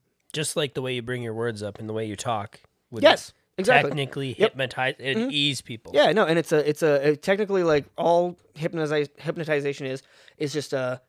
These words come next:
Speaker 2: a relaxation technique with the power of suggestion. Like, that's the basic
Speaker 1: Yep.
Speaker 2: definition. You know, I mean, it, it, depending on who you talk to, they, it could be different. But in my opinion, that's what hypnosis is.
Speaker 1: All right, so the twelve Rules of Life. What's the next book you're reading?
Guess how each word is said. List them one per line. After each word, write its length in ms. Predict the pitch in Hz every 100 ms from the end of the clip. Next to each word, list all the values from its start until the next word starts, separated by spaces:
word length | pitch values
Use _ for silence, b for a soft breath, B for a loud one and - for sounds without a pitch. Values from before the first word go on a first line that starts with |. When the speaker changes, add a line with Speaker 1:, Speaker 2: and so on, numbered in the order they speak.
| _
Speaker 2:
a 180 | 131 135
relaxation 640 | 143 165 165 - 147 160
technique 520 | 151 143 139 139 - _ _
with 240 | 143 131 -
the 60 |
power 260 | - 131 123
of 80 | 123
suggestion. 420 | 131 117 - - _ _ _ _ _ _ _ _ _
Like, 180 | 135 127
that's 220 | 135 135
the 160 | - 127
basic 480 | 131 131 - 120 - _ _ _ _ _ _ _ _ _ _ _ -
Speaker 1:
Yep. 220 | 113 - _ _ _
Speaker 2:
definition. 380 | 139 - - - _ b b b b b
You 60 | 135
know, 100 | 127
I 80 | 135
mean, 140 | 127
it, 240 | 135 143 143
it, 520 | 170 82 147 156 143
depending 320 | 175 151 147
on 60 | 127
who 80 | 135
you 100 | 131
talk 200 | 131 127
to, 120 | 139
they, 100 | 117
it 240 | - 131 -
could 140 | 131
be 80 | 107
different. 280 | - - -
But 140 | 110 b b b
in 100 | -
my 140 | 147 139
opinion, 340 | 120 123 117
that's 320 | 123 - - _
what 200 | 139 131
hypnosis 420 | 151 117 - -
is. 160 | - - _
Speaker 1:
All 60 | 123
right, 200 | 113 -
so 180 | - 135
the 80 |
twelve 360 | 117 - 156 156
Rules 220 | 156 147
of 80 | 143
Life. 340 | 131 135 127
What's 200 | 139 127
the 100 | -
next 200 | 131 123
book 200 | - 117
you're 100 | 113
reading? 220 | 110 107